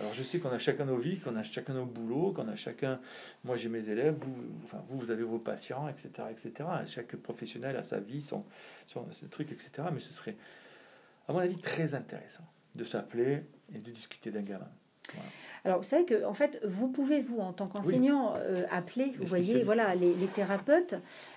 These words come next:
Speaker 2: Euh, sachez quand même que, euh, depuis peu, depuis, je dirais, trois, quatre ans, les orthophonistes n'ont plus le droit, et ça, ça a été, euh, vraiment leur, euh, syndicat, hein, l'orthophoniste qui leur a demandé ça,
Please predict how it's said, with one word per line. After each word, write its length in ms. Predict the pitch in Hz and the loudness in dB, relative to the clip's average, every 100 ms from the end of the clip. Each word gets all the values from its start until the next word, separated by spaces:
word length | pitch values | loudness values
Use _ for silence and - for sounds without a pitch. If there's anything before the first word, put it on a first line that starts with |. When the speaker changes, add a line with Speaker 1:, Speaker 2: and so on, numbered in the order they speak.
| - | -2
Speaker 2:
Euh, 60 | |
sachez 320 | 190 254 254 311 | 0 0 0 2
quand 120 | 247 | 6
même 180 | 311 349 | 6 4
que, 120 | 277 | 4
euh, 920 | 311 - 208 208 202 202 196 190 185 - - - | 4 4 4 4 4 2 2 0 -2 -8 -12 -8
depuis 560 | 190 226 233 - 220 | -2 -2 -2 -4 -4
peu, 320 | 220 - 339 302 | -2 0 2 2
depuis, 600 | 226 - - 220 220 214 | -2 -6 -4 0 2 0
je 60 | 208 | -2
dirais, 280 | 226 226 | -2 0
trois, 240 | 220 - 262 | -2 -2 0
quatre 360 | 254 220 - | 4 2 2
ans, 180 | 277 - - - - - | -4 -4 -12 -20 -18 -2
les 200 | 202 202 | 0 2
orthophonistes 760 | 233 311 - 254 285 359 - | 4 2 4 6 6 2 -2
n'ont 240 | 220 208 196 | 0 0 -4
plus 260 | - 330 | 2 6
le 120 | 311 233 | 8 6
droit, 400 | 202 214 302 214 | 4 4 4 2
et 60 | |
ça, 160 | 185 226 | 0 -2
ça 140 | 220 | 0
a 20 | |
été, 420 | 196 196 233 233 196 | -2 0 0 2 2
euh, 80 | |
vraiment 340 | 180 180 220 226 | 0 -2 -2 0
leur, 220 | 180 185 | -2 -4
euh, 120 | 180 | -6
syndicat, 640 | 180 226 226 202 226 240 226 | -4 2 2 2 0 2 2
hein, 300 | 185 220 196 180 | -2 -4 -4 -6
l'orthophoniste 580 | 196 196 196 202 220 226 | -8 -8 -6 -4 -4 -4
qui 120 | 196 | -6
leur 180 | 180 180 | -6 -4
a 100 | 185 | -4
demandé 480 | 170 214 208 202 190 | -2 -2 0 -2 -4
ça, 320 | - 240 | -2 -2